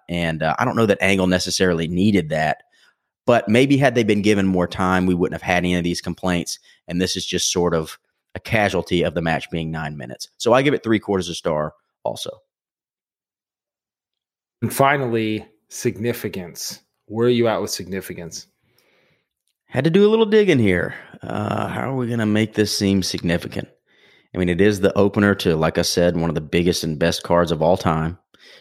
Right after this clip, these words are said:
Speaker 1: It's the first one-on-one match between two Hall of Fame guys. It's Rey's pay-per-view debut.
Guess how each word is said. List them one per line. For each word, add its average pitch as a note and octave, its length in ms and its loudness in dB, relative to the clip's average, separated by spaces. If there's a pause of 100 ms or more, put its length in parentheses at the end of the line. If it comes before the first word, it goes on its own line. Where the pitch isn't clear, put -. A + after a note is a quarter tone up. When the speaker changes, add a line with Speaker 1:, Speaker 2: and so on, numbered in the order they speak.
Speaker 1:
It's - 100 -16
the G2 60 -6
first F2+ 280 0
one-on-one F2 560 2
match E2+ 240 0
between F2 280 -4
two F#2 220 -2
Hall F2 180 2
of E2+ 80 -2
Fame F2+ 220 2
guys. E2 360 -2
It's - 140 -10
Rey's E2+ 300 0
pay-per-view F#2 560 2
debut. F#2 540 2